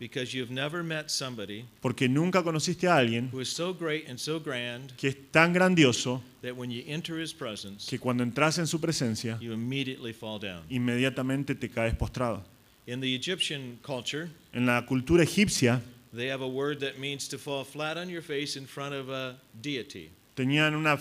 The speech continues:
Speaker 2: una palabra que significaba caer directamente con tu cara en el ro-, en el suelo delante de una deidad.
Speaker 1: It was often used of those who would come to the Pharaoh.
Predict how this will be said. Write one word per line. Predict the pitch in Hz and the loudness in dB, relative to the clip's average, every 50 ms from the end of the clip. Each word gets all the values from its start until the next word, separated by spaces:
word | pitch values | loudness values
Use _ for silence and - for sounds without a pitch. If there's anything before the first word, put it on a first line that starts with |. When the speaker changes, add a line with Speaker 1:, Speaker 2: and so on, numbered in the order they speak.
| - - - | -2 -10 -6
Speaker 2:
una | 156 147 147 151 147 | 0 2 2 2 4
palabra | 147 135 156 180 196 190 165 143 | 4 4 6 6 4 4 4 4
que | 135 123 | 2 0
significaba | - 127 127 127 123 - - - 147 151 156 147 147 | -2 -2 -2 -2 -2 -2 0 2 4 4 4 2 2
caer | - 135 131 147 151 | 2 4 4 4 4
directamente | 151 147 143 151 147 - 147 139 151 165 175 165 131 - 131 123 123 - - - - | 4 4 2 2 2 2 2 2 4 4 2 2 2 2 2 2 2 0 -6 -12 -8
con | - 127 123 120 | -6 -4 -4 -4
tu | 127 120 | -6 -4
cara | 107 160 170 180 165 139 | 2 4 4 6 6 6
en | 127 | 6
el | 123 120 113 | 4 4 4
ro-, | 117 127 127 127 - | 4 2 2 2 2
en | - 123 120 | 2 2 2
el | 120 117 120 117 117 | 2 2 2 0 -2
suelo | - - 160 170 185 175 143 127 127 123 - - - - - _ _ | -2 0 2 4 4 6 6 6 4 4 2 -4 -14 -20 -20 _ _
delante | - - - - 117 117 120 127 139 143 143 147 | -16 -14 -6 0 2 4 6 6 6 6 6 4
de | 135 | 4
una | 135 135 131 127 | 6 6 6 6
deidad. | 123 120 123 127 123 123 107 - - - - - - | 6 6 6 6 6 4 2 0 -6 -16 -20 -18 -14
Speaker 1:
It | 131 131 | -12 -10
was | 127 120 | -8 -6
often | 143 147 156 165 - - 147 139 | -4 -4 -4 -4 -4 -6 -6 -4
used | 139 139 143 147 151 143 131 - 139 | -4 -4 -4 -2 -4 -4 -4 -6 -6
of | 131 123 | -6 -4
those | 135 139 143 147 143 - - | -4 -4 -4 -4 -4 -6 -6
who | 147 139 | -6 -6
would | 135 131 | -6 -4
come | - 151 143 147 | -4 -6 -6 -4
to | 147 151 | -6 -8
the | 131 127 | -8 -8
Pharaoh. | 123 - 165 156 131 104 90 80 | -8 -6 -4 -4 -4 -4 -6 -8